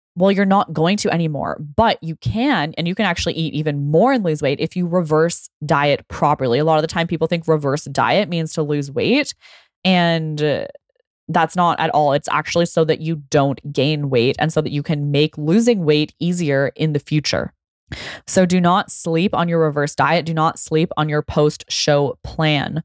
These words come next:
So do I recommend competing? It is definitely not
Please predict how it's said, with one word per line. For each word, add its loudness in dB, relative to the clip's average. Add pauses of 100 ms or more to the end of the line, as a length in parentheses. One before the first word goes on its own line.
(140)
So 2
do -2
I 2
recommend 0
competing? 0 (420)
It 2
is 2
definitely 0
not 0